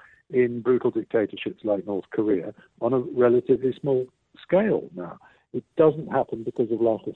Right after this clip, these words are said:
food anywhere in the world. Um, it just, uh, you know, people are still hungry in some places, but that's 'cause they can't get,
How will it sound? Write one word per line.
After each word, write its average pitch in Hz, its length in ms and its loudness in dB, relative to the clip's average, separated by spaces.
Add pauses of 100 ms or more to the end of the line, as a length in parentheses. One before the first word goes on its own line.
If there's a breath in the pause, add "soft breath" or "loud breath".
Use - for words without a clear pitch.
food 95 420 0
anywhere 120 560 2
in 120 140 -6
the 117 60 -4
world. 151 400 -4 (480 soft breath)
Um, 110 300 -4
it 110 160 -6
just, 120 200 -4
uh, 113 220 0
you 117 140 -6
know, 92 180 -4
people 113 240 0
are 92 160 2
still - 260 0
hungry 190 460 2
in 180 140 -6
some 95 200 -4
places, 127 400 -8
but - 140 -8
that's 156 220 -2
'cause 139 180 -2
they 131 120 0
can't 151 340 -4
get, - 180 -2